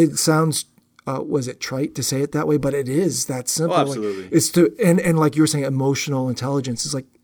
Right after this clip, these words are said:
Speaker 1: applying, like, "Hey, do I think about this person differently based on gender or my
Speaker 2: Mm-hmm.
Speaker 1: feelings towards that person based, you know, like,
Speaker 2: Yeah.
Speaker 1: and is that fair?" And can I catch myself
Speaker 2: And
Speaker 1: in
Speaker 2: I
Speaker 1: those
Speaker 2: think a, a
Speaker 1: occasions?
Speaker 2: large part of it is, is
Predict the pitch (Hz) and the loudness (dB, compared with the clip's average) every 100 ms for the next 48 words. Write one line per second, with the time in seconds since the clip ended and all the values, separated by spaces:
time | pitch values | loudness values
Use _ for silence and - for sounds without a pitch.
0 | - - 160 165 139 - - 214 156 - | -12 -6 -2 -2 -4 -8 -6 -4 -4 -6
1 | - - - - _ _ _ 147 151 156 | -14 -20 -20 -20 _ _ _ 2 4 4
2 | 180 185 180 - _ _ - - 190 180 | 0 0 -2 -6 _ _ -16 -4 -2 0
3 | 139 131 131 - 139 123 127 113 127 - | -2 -4 -6 -8 -6 -4 -4 -4 -4 -6
4 | - 123 117 _ _ - 127 120 - 127 | -8 -10 -10 _ _ -8 -6 -6 -8 -8
5 | 113 113 110 - - 117 117 110 110 143 | -6 -8 -10 -12 -14 -6 -6 -6 -6 -8
6 | - _ 120 117 113 135 113 113 139 123 | -12 _ -10 -8 -8 -8 -10 -6 -4 -4
7 | 113 - 131 113 - 113 - 110 - 104 | -6 -10 -10 -10 -10 -12 -12 -12 -12 -14
8 | - - _ - 131 - - 415 247 143 | -18 -20 _ -4 -2 -2 -8 -18 -12 -10
9 | 110 107 _ - 120 123 110 98 95 147 | -8 -12 _ -14 -12 -10 -10 -8 -6 -4
10 | 139 165 135 143 131 - 139 110 104 _ | -4 -4 -2 -2 -4 -6 -6 -6 -14 _
11 | _ _ - 123 107 135 120 104 131 113 | _ _ -10 -8 -6 -8 -8 -6 -8 -6
12 | 127 113 147 151 - 131 170 196 151 127 | -8 -6 -4 -6 -6 -4 -2 0 -2 -2
13 | 135 131 127 - 123 117 113 107 - 135 | 0 0 0 -2 -6 -4 -4 -6 -12 -10
14 | 113 | -10